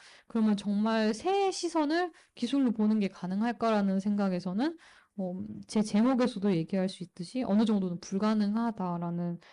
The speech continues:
불가능한 조감도에 대한 이야기를 하게 되었습니다. 그래서, 어, 새를 최전방의 기술의 이용자로, 어, 초대를 했고, 음, 제가 조류보호센터에서,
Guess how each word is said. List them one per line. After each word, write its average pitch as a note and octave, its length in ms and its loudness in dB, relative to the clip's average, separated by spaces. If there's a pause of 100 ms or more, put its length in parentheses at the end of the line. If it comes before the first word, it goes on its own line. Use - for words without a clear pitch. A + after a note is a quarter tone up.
(200)
불가능한 G#3+ 520 4
조감도에 F#3 500 0
대한 E3 220 -4
이야기를 F#3 600 -2 (240)
하게 C#4 140 -2
되었습니다. F3+ 680 -4
그래서, F3 300 -8 (440)
어, F3+ 180 -6
새를 C#4+ 320 -2
최전방의 E4 540 0
기술의 G#3 460 0
이용자로, G3 840 0 (320)
어, E3+ 180 -8
초대를 C4 420 0
했고, B3+ 440 -4 (320)
음, F3 420 -6
제가 G#3 260 0
조류보호센터에서, A#3 1400 0